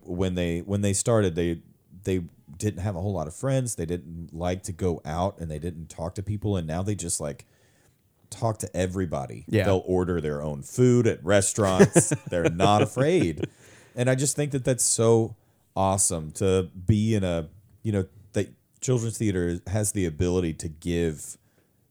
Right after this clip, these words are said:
Speaker 1: children a voice in a sense and show them a place that they can be and be accepted for it, especially in communities where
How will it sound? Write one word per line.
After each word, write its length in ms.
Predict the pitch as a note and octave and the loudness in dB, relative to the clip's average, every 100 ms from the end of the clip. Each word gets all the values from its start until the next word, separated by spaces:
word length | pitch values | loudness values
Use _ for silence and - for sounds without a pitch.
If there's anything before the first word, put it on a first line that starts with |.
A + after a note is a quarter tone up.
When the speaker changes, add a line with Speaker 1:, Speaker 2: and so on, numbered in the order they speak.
| _ - | _ -4
Speaker 1:
children 520 | B2 B2 G#2+ G2 F2 | 0 2 2 0 0
a 60 | E2 | -2
voice 500 | F2+ F2+ D2 - - | 0 0 0 -2 -2
in 120 | E2 | -4
a 60 | |
sense 460 | D#2 E2 D2 C#2+ - | -4 -4 -4 -4 -6
and 400 | F2 E2+ D#2+ D2+ | -4 -4 -4 -8
show 280 | - G#2 G2 | -4 0 2
them 200 | F#2 E2 | 2 0
a 60 | D#2 | -4
place 480 | - C#2+ D2 - _ - | -6 -6 -6 -8 _ -8
that 220 | F2 - | -8 -6
they 100 | D#2+ | -8
can 160 | D#2+ | -6
be 260 | D2+ F2 D#2 | -4 -2 -2
and 160 | D2 D2 | -6 -6
be 120 | D2+ | -6
accepted 500 | C#2 - A2 - D2 | -4 -2 -2 -4 -8
for 220 | D2+ C#2+ | -6 -6
it, 20 | |
especially 460 | C#2+ - F#2+ F2+ D#2 | -6 -4 -4 -2 -4
in 160 | D2+ D#2 _ _ _ - | -4 -8 _ _ _ -8
communities 540 | A2 G#2 G2 F#2 F2+ | 0 0 2 -2 -2
where 460 | F2+ F2+ F2 E2+ | 0 2 2 0